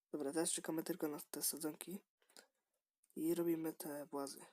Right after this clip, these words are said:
Chodźmy do domku. Hmm. Tak, mam tutaj czternaście. Dajemy. A, wszystko przeróbmy.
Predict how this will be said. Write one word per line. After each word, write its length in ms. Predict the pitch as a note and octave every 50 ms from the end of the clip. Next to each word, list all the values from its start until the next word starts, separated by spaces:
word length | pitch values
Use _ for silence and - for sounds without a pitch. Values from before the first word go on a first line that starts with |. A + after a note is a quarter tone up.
| - - _ _ _ _ _ _ _ _ _ _ _ _ _ _ _ _ _ _ _ _ _ _ _ _
Chodźmy 300 | - - - - A2+ A2
do 120 | G#2 A#2
domku. 380 | B2+ C3+ C#3 C#3 - - D3+ F3 - _ _ _ _ _ _ _ _ _ _ _ _ _ _ _ _ _ _ _ _ _ _ _ _ _ _ _ _ _ -
Hmm. 220 | C#3 C#3 B2+ F#2+ - _ _ _ _ _ _ _ _ _ _ _ _ _ _ _ _ _ _ _ - - _ _ _ _ _ _ _ _ _ _ _ -
Tak, 360 | - - - - - - - - -
mam 220 | F3 E3 E3 E3
tutaj 260 | E3+ - - - - -
czternaście. 840 | - - - C3 C3+ - - - - - - - - D3 D#3+ F#3+ - - - - - - - - _ _ _ _ _ -
Dajemy. 580 | F#3 - - D3 D3+ D3+ D3+ D3+ D#3 D#3 D#3+ - _ _ _ _ _ _ _ _ _ _ _ - -
A, 140 | - E3 F#3
wszystko 420 | - - - C#3 C3+ - - -
przeróbmy. 480 | - - - - C3 A#2+ A2 B2+ B2